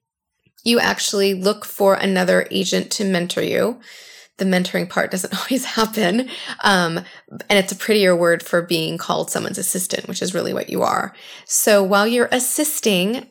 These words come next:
uh, an agent, hopefully you're creating some kind of bond with them so that they are kind of letting you in behind the curtain. And so you're seeing a little bit more. It's kind of like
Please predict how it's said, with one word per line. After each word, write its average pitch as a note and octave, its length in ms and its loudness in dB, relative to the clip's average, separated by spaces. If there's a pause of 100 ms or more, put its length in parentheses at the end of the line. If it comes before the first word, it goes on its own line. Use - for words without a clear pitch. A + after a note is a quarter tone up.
(140)
uh, G3+ 240 4
an A3 120 4
agent, G3+ 640 2
hopefully D4 440 0
you're G3+ 220 4
creating F#3 480 -2
some D4+ 300 -2
kind G3 240 0
of F3 100 -4
bond E3+ 260 2
with E3+ 140 -4
them E3+ 340 -2 (260)
so - 180 0
that F3+ 100 -2
they F3+ 140 4
are F3+ 160 4
kind F3+ 220 -2
of F3 100 -2
letting F3 260 2
you E3+ 160 -2
in F#3 360 0
behind G3 920 0 (340)
the B3+ 80 4
curtain. C#4 440 0
And G3 200 0
so G3 120 2
you're F3+ 160 2
seeing F3+ 320 0
a F3 40 -2
little F3 200 0
bit - 180 -2
more. F3+ 320 2
It's A3 120 -6
kind F3+ 220 -4
of E3+ 80 -6
like E3+ 360 -4